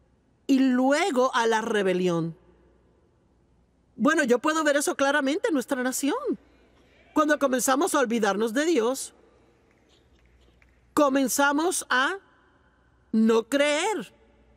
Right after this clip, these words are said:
Cuando digo comenzamos, no hablo de nosotros como individuos, sino nosotros como nación. La verdad es que no entiendo por qué si alguien no quiere creer en Dios, piensan que es su misión tratar de que los demás en el mundo no crean.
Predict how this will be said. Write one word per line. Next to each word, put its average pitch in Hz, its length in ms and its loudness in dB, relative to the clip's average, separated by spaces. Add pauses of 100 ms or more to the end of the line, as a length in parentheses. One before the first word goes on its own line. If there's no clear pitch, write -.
(140)
Cuando 294 260 2
digo 311 260 0
comenzamos, 269 840 -2
no 247 140 0
hablo 277 180 0
de 277 100 0
nosotros 240 420 -4
como 254 200 -2
individuos, 233 520 0
sino 214 320 -2
nosotros 220 480 -2
como 220 180 -2
nación. 170 600 -2 (1900)
La 277 180 2
verdad 262 400 0
es 392 180 0
que 269 160 2
no 262 140 2
entiendo 320 1080 0
por 233 320 0
qué 294 180 0
si 285 140 0
alguien 269 300 0
no 240 160 -2
quiere 311 260 0
creer 269 240 -2
en 285 140 0
Dios, 220 240 -2
piensan 262 420 -4
que 240 80 -4
es 214 80 -2
su 277 220 -2
misión 262 400 0
tratar 247 320 -2
de 277 140 -2
que 254 100 0
los 233 180 -2
demás 226 300 -2
en 262 80 -2
el 247 100 -2
mundo 262 300 0
no 220 160 -2
crean. 392 520 -2